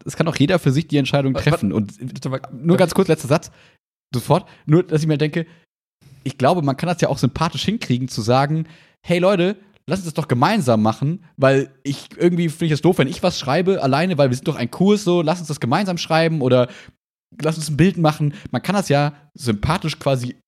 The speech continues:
Speaker 1: ablenken und das so ein bisschen cool machen. Oder man sagt, nein. Und dann geht man zu mir und sagt, warum machst du das? <laughs> Das ist also, das sind nur diese,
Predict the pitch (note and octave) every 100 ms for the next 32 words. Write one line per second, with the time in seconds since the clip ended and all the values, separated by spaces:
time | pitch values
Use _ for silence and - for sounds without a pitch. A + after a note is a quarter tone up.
0 | _ _ _ C#3+ - C3+ C#3 C3+ B2 A2+
1 | - A2 B2 - G#2+ - D3 G#2+ F#2 F#2+
2 | - - _ _ - G3+ C3+ A#2 B2+ -
3 | _ _ - F3 E3+ G2+ G2 - _ D3
4 | B2+ C3 D3+ B2+ - A#2+ D#3+ C#3 D3+ -
5 | A#2+ A#2 D3 E3 - - G#2 A2 - -
6 | - - - D4 F4 - - - - -
7 | - F3 E3 D#3+ D#3+ A3 B3+ - F#3 -
8 | G#3 F#3 D#3